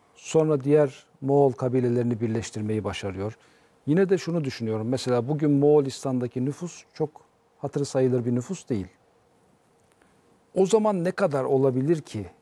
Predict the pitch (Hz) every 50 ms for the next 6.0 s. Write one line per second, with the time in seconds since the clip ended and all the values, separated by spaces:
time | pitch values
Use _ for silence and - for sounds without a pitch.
0 | _ _ _ - 127 131 131 127 123 123 127 117 117 120 120 120 120 107 - -
1 | 120 104 - - 120 123 139 143 _ _ _ _ _ _ _ - 156 175 160 -
2 | 190 160 156 151 143 143 139 - 151 151 147 - 139 135 131 131 131 127 123 117
3 | 127 123 113 117 117 110 127 120 113 139 156 160 156 139 - - 139 127 123 139
4 | 135 - 190 165 127 113 131 131 135 135 131 127 127 123 123 131 131 - _ _
5 | _ _ _ _ _ _ _ _ _ - 127 135 135 135 135 131 123 139 143